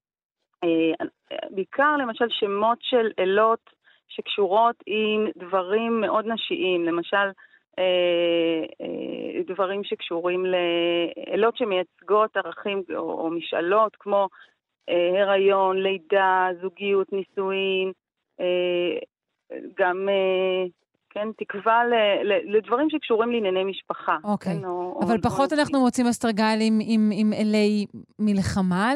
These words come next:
Speaker 2: למיניהם?
Speaker 1: בדיוק. למשל,
Speaker 2: Mm.
Speaker 1: נכון, בדיוק. אנחנו פחות מוצאים עם, אה, כל מיני, אה, אה, עם, אה, אלי ואלות מלחמה, אלא
Speaker 2: Mm.
Speaker 1: יותר באמת כל הנושא של אפרודיטה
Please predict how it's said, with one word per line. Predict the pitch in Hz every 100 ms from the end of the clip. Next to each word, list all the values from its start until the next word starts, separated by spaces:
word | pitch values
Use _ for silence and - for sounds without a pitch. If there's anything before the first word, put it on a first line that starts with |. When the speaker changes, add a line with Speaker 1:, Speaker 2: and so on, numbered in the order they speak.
| 339
Speaker 2:
למיניהם? | 339 330 330 349 254
Speaker 1:
בדיוק. | 247 214 180 165
למשל, | - 226 240 254 370
Speaker 2:
Mm. | 349
Speaker 1:
נכון, | 285 - 311 254
בדיוק. | 226 226 208 202
אנחנו | 220 220 214
פחות | 220 240
מוצאים | 254 254 254 240
עם, | 233 220
אה, | 214 202 196 196 185
כל | - 196
מיני, | 202 202 185 180
אה, | 180 - _ _ _ _ _
אה, | - - -
עם, | - 170 -
אה, | - - -
אלי | 170 175 196
ואלות | 185 170 190 220
מלחמה, | 208 180 185 196 269 294 -
אלא | 202 214
Speaker 2:
Mm. |
Speaker 1:
יותר | 214 - 277 262
באמת | 226 233 262 -
כל | - 226
הנושא | 226 208 220
של | - 196
אפרודיטה | 180 185 175 185 - 185